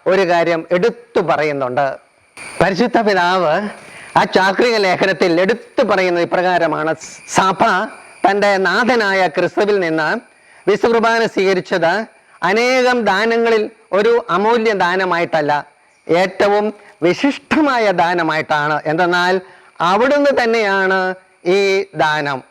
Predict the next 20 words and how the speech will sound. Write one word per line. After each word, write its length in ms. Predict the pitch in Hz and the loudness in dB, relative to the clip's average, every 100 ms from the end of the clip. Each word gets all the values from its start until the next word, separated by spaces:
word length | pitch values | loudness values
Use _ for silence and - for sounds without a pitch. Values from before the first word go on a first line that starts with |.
| - | -4
അതെ, 280 | 147 143 127 _ _ _ _ _ _ - | -2 -2 -4 _ _ _ _ _ _ -2
യേശു 500 | 156 214 220 240 226 208 | 0 2 0 0 2 2
തന്നെയാണ് 640 | 196 190 175 175 175 160 - _ _ _ 156 | 0 0 0 0 0 -2 -6 _ _ _ 0
ആ 140 | 175 | 2
വലിയ 380 | 175 170 180 165 | 2 2 2 2
ദാനം. 420 | 151 151 151 143 - | 0 -2 -4 -4 -2
അവിടുന്ന് 300 | 165 180 170 | -2 0 0
ആത്മദാനമായി 1000 | 208 220 208 185 190 202 180 180 165 - - - 143 | 0 0 0 0 0 0 2 2 0 -2 -10 -6 -2
കുർബാനയിൽ 640 | 165 175 190 196 180 147 - - | 0 2 2 2 0 -2 -6 -6
നമുക്ക് 440 | 156 165 180 180 165 151 | -2 0 0 -2 -2 -2
നൽകുകയാണ് 640 | 160 165 185 170 151 147 | -2 0 0 0 -2 -2
ചെയ്യുന്നത്. 520 | 139 156 151 147 156 - - - - - | -2 0 0 0 -2 -4 -16 -20 -14 -2
അതുകൊണ്ടാണ് 640 | 226 294 277 208 175 175 170 233 - - | 0 2 2 2 0 0 -2 -6 -12 -4
പരിശുദ്ധ 300 | 160 165 214 | -2 0 0
അമ്മ 200 | 214 214 | 0 2
എടുത്തു 280 | 196 208 226 | 0 0 0
പറയുകയാണ്, 800 | 214 196 202 190 170 175 160 135 - - - _ | 0 0 0 0 0 0 -2 -4 -14 -20 -20 _
"ഇതാ 320 | 180 185 165 - - 170 | 0 2 0 -6 -6 -2
നിങ്ങൾക്ക് 300 | 202 226 214 | 0 2 2
ലഭിച്ചിരിക്കുന്ന 840 | 208 196 180 196 185 202 180 151 | 0 0 0 0 0 0 -2 -4